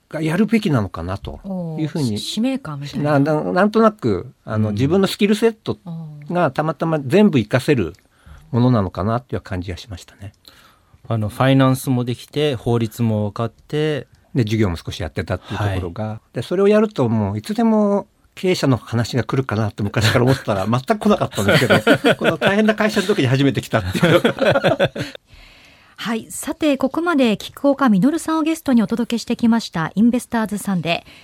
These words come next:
Speaker 2: 菊岡さんには次回も引き続きご登場いただきます。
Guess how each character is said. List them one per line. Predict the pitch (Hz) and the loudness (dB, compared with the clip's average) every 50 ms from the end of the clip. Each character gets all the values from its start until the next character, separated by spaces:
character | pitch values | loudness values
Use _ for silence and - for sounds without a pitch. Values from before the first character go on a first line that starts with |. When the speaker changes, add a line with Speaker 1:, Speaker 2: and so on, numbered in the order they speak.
| - _ _ - | -20 _ _ -20
Speaker 2:
菊 | - - - 254 | -10 -2 2 2
岡 | 254 240 - 240 | 2 2 2 -2
さ | - 240 233 | 0 2 2
ん | 220 | 4
に | 214 220 | 4 4
は | 196 185 180 170 202 | 4 4 4 4 2
次 | - - 269 269 | 0 -2 -4 -2
回 | - 330 320 302 254 | 0 0 2 4 4
も | 214 | 2
引 | 175 - - | 2 0 -4
き | - 226 | -6 -6
続 | - 247 - 247 | -6 -4 -4 -4
き | - - 240 202 | -4 -2 -4 -4
ご | - - 160 - | -4 -4 -6 -4
登 | - 214 226 226 214 | -2 -2 -2 -2 0
場 | 226 220 214 | 0 0 -2
い | 202 | -2
た | - 156 | -2 -4
だ | - 147 - | -6 -6 -6
き | - 131 | -4 -4
ま | 175 233 | -4 -4
す。 | - | -4